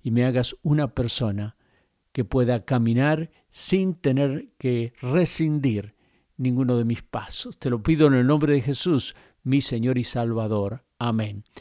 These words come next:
Centro Familiar Cristiano, dos ocho uno, tres cuatro cero, y también en la página web w w w punto centro familiar cristiano punto net. Suscríbase.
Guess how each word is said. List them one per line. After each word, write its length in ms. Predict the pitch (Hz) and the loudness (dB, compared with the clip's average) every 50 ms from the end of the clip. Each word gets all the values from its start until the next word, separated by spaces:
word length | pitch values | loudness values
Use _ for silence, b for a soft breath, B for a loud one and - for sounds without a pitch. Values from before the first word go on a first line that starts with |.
| B B B | B B B
Centro 420 | B B - - 202 185 - 190 180 | B B 2 2 2 4 4 2 2
Familiar 440 | - 143 127 123 117 127 151 156 123 | 2 0 0 0 0 0 0 0 0
Cristiano, 500 | - 147 127 - - 147 123 113 113 113 | -2 -4 -4 -2 -2 -2 -2 0 -2 -2
dos 240 | 117 165 185 - | -2 -2 -2 -2
ocho 260 | - 165 127 - 143 147 | -2 -4 -4 -4 -2 -2
uno, 220 | 160 160 143 123 | 0 0 0 0
tres 220 | - - 160 151 | -2 -2 -4 -4
cuatro 340 | - - 139 143 - - 123 | -2 -2 -2 -2 -2 -2 -6
cero, 360 | 117 - - 156 151 151 131 b b b b b b b b b b b b b b b b b b b b _ _ _ _ _ _ _ _ _ _ _ _ _ _ _ _ _ _ _ _ _ _ _ _ _ _ _ _ _ 415 381 | -4 -2 0 0 2 2 0 b b b b b b b b b b b b b b b b b b b b _ _ _ _ _ _ _ _ _ _ _ _ _ _ _ _ _ _ _ _ _ _ _ _ _ _ _ _ _ -4 0
y 500 | 156 135 135 131 139 - - _ _ _ _ _ | 4 4 6 6 4 2 -2 _ _ _ _ _
también 460 | - 139 127 127 127 135 160 170 156 | -2 0 0 2 4 4 4 4 4
en 120 | 156 151 131 | 4 2 2
la 180 | 127 120 - | 0 0 0
página 340 | - 165 151 - - 143 127 | 0 0 0 0 0 0 2
web 240 | 127 135 165 165 147 131 | 4 4 4 2 2 2
w 580 | 117 135 117 120 127 131 143 156 170 185 196 208 | 0 2 2 4 4 4 6 6 4 4 2 0
w 380 | 190 127 123 113 120 135 151 156 | -2 0 0 2 2 2 2 4
w 440 | 131 131 123 120 127 139 156 160 156 - | 4 2 2 4 4 4 4 4 2 2
punto 420 | - 170 190 185 185 180 - 170 139 | 2 0 2 2 2 2 2 0 2
centro 480 | - - 180 175 170 151 - 165 156 | 2 0 0 0 0 0 0 0 0
familiar 400 | 127 - 127 120 117 113 139 143 | 2 0 -2 -2 -2 0 -2 -2
cristiano 480 | 127 113 127 117 - - 143 135 127 104 | -2 -4 -8 -6 -4 -2 0 0 -2 0
punto 420 | - 147 139 139 135 113 - 123 | 0 0 2 2 0 0 2 2
net. 480 | 117 127 123 107 95 - - - - - _ _ _ _ _ _ _ _ _ _ _ _ _ _ _ | 4 4 2 2 -2 -6 -14 -16 -16 -16 _ _ _ _ _ _ _ _ _ _ _ _ _ _ _
Suscríbase. 840 | - - - 185 180 - - 202 185 143 113 98 - - - - - | -8 0 4 4 4 6 8 8 8 8 8 6 0 -4 -8 -10 -16